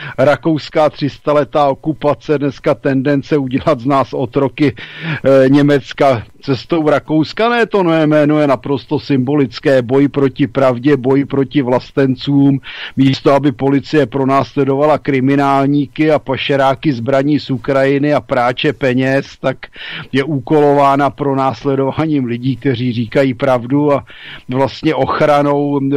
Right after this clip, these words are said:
politické reprezentace, která, eh, naši, eh, elektřinu dává Němcům za pár halířů, miliardy lichvářům a pro Čechy má akorát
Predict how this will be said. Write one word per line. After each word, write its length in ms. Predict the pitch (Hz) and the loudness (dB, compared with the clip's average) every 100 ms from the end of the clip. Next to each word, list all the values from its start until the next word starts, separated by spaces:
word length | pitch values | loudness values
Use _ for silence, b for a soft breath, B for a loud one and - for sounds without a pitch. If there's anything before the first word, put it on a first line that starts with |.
| 131 | -2
politické 720 | 147 143 - 139 - 156 143 | -2 -2 0 -4 -2 0 2
reprezentace, 1160 | 131 - 143 131 143 131 143 131 - 143 139 135 | 0 0 -2 0 0 0 -2 -4 -2 0 2 0
která, 540 | - 139 139 135 127 B B B B 143 | -2 0 2 4 2 B B B B -4
eh, 240 | 139 135 | -2 -2
naši, 500 | 131 147 - 156 151 | 0 -2 -2 -2 0
eh, 300 | 139 131 131 | 0 0 -2
elektřinu 680 | 135 135 147 - - 147 151 | 0 0 -2 -6 -4 -2 2
dává 440 | 147 143 143 135 123 | 4 4 4 2 0
Němcům 560 | 135 139 - 156 147 | -2 -4 -4 -2 0
za 100 | 143 | 0
pár 300 | - 151 135 | 0 0 2
halířů, 840 | 123 135 139 143 131 156 151 156 151 B 156 - | 0 -2 -2 -2 2 2 2 2 -2 B -12 -2
miliardy 640 | 139 147 151 147 143 139 | 2 4 6 4 2 -2
lichvářům 1080 | 131 127 160 147 139 143 131 147 151 151 165 B B B | -2 -4 0 2 4 2 0 -2 0 0 -2 B B B
a 160 | 131 127 | -2 -2
pro 220 | 143 135 | -2 -2
Čechy 360 | - 131 147 143 | -2 -2 -2 0
má 160 | 143 127 | 2 2
akorát 520 | 127 147 147 147 143 | -2 0 0 2 0